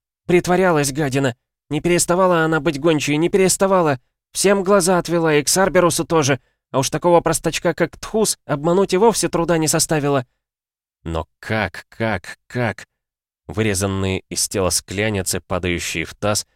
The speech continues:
прокачиваемая по трубкам кровь. Ситха затрясла головой. Что же это? Что тут происходит? Нет, вниз она не пойдет ни за какие сокровища.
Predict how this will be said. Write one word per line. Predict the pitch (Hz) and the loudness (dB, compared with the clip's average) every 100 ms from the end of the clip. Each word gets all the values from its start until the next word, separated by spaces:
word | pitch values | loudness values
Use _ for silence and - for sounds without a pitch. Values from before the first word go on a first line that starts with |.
| _ _ | _ _
прокачиваемая | - 87 120 110 98 98 95 95 87 | -8 -4 -4 -4 -4 -2 -2 -2 -4
по | - 90 | -4 -6
трубкам | 98 104 - 101 - | -4 -6 -6 -6 -8
кровь. | - 101 85 - _ _ _ _ _ | -2 -2 -2 -6 _ _ _ _ _
Ситха | - - 101 - 107 | -10 -6 -6 -4 -4
затрясла | 90 90 90 - 92 | -2 -2 -2 -2 -4
головой. | 85 90 92 90 87 76 - _ _ _ | -2 -2 -2 0 -2 -4 -8 _ _ _
Что | - - 117 | -14 -6 -6
же | 85 | -2
это? | 80 73 69 _ _ _ | -4 -4 -10 _ _ _
Что | - - 107 | -12 -8 -8
тут | - 90 - | -6 -8 -6
происходит? | 87 90 - - 87 - - _ _ _ _ _ _ _ - | -6 -4 -4 -4 -6 -8 -16 _ _ _ _ _ _ _ -10
Нет, | 107 107 | -6 -4
вниз | 92 110 123 | -4 -4 -2
она | 117 113 | -2 -2
не | 110 | -2
пойдет | 101 95 90 110 120 | -2 -2 -2 -4 -4
ни | 104 | -4
за | 90 85 | -4 -2
какие | 87 95 87 | -4 -4 -4
сокровища. | - 87 98 104 82 - 76 | -4 -4 -2 -2 -4 -6 -8